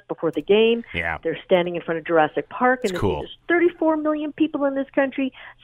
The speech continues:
Speaker 1: seven million are here in, in Toronto, and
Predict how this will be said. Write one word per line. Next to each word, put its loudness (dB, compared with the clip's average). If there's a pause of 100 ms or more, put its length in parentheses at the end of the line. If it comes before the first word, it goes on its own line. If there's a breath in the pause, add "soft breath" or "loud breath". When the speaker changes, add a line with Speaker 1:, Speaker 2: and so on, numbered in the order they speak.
(140)
Speaker 1:
seven 6
million -2
are -2
here -2
in, -6
in -8 (160)
Toronto, 2 (300 loud breath)
and 2